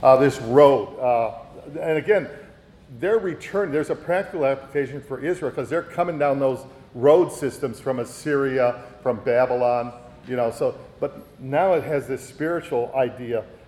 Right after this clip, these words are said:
Um, "There's no unclean thing shall pass over it. Whoever walks the road, although a fool, shall not go astray. Uh, no lion shall be there, no ravenous beast. The ransom of the Lord shall return." You know, it's, it's this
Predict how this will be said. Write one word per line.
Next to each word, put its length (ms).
Um, 320
"There's 360
no 260
unclean 420
thing 180
shall 180
pass 380
over 400
it. 200
Whoever 340
walks 320
the 120
road, 380
although 300
a 60
fool, 220
shall 160
not 200
go 140
astray. 540
Uh, 100
no 160
lion 420
shall 220
be 220
there, 160
no 120
ravenous 520
beast. 400
The 80
ransom 440
of 140
the 60
Lord 340
shall 240
return." 720
You 120
know, 240
it's, 220
it's 200
this 240